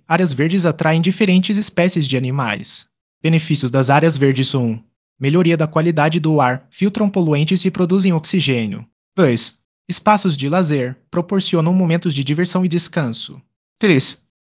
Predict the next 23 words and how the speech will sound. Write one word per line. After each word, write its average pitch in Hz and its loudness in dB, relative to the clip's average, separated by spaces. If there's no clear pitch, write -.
aumento 175 2
da 156 2
biodiversidade. 135 0
Criam 160 2
habitats 175 0
para 180 0
diversas 147 0
espécies. - -6
Práticas 175 -4
sustentáveis 185 -4
em 175 -2
projetos 139 -6
de 135 -6
comunidade. 143 -6
A 147 -6
sustentabilidade 175 -6
é - -2
uma 190 -2
prioridade 147 -4
em 143 -6
projetos 139 -6
de 135 -6
comunidades. 135 -8